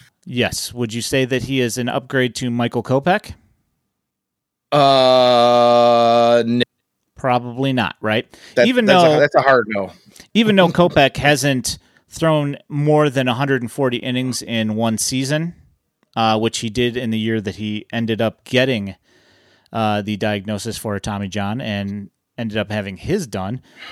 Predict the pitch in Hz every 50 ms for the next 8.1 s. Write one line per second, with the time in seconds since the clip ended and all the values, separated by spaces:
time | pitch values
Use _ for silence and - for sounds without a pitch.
0 | - - - - - 139 127 127 123 127 123 123 117 113 - - - _ _ _
1 | _ _ _ _ _ _ _ _ _ _ _ _ _ _ _ _ _ _ _ _
2 | _ _ 135 135 131 127 127 131 123 147 151 - - - - - 175 185 208 202
3 | 185 185 180 170 165 151 127 143 139 139 135 123 - - 113 104 104 110 - -
4 | - 127 120 117 120 - - 196 226 226 202 160 175 143 117 110 127 123 123 123
5 | 120 113 - 123 113 101 117 120 131 131 113 98 107 95 95 95 - 101 101 110
6 | 139 151 147 139 - - 160 147 143 143 143 139 127 139 131 127 120 - - 123
7 | 113 107 123 120 113 110 107 101 - - - 123 110 98 95 101 95 107 107 107
8 | 107 104 107